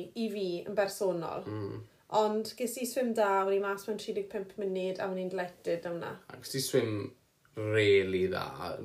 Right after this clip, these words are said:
Speaker 2: amser solid.
Speaker 1: Wel, t'wod, amser gweitha, dwi'n siŵr beth ti'n neud, ond oedd e, o'n i'n meddwl byddwn ni mwy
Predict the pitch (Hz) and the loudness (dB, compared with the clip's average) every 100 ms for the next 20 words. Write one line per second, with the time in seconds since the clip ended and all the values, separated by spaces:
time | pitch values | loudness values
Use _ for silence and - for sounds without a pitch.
0 | - - - 123 - - 120 104 98 95 | -8 -6 -6 -4 -4 0 4 6 4 0
1 | - _ _ _ _ _ - - - - | -6 _ _ _ _ _ -8 -4 -2 -2
2 | - 110 92 92 92 - - - 302 180 | 2 2 2 0 -4 -10 -12 -6 0 2
3 | - - _ - 311 220 - 277 247 311 | 0 -4 _ 0 2 2 -2 -4 0 2
4 | 262 - _ - 247 202 - 226 285 - | 2 -4 _ -4 -2 -2 2 6 6 4
5 | - _ 240 226 208 - 214 220 220 214 | -2 _ -4 -2 -2 0 2 2 -2 -2
6 | 190 165 185 262 - 247 240 220 240 226 | -2 0 0 -2 -2 0 0 2 2 4
7 | 220 247 254 262 247 214 208 208 202 214 | 4 4 2 2 2 4 4 2 2 2
8 | 214 214 214 | 4 6 6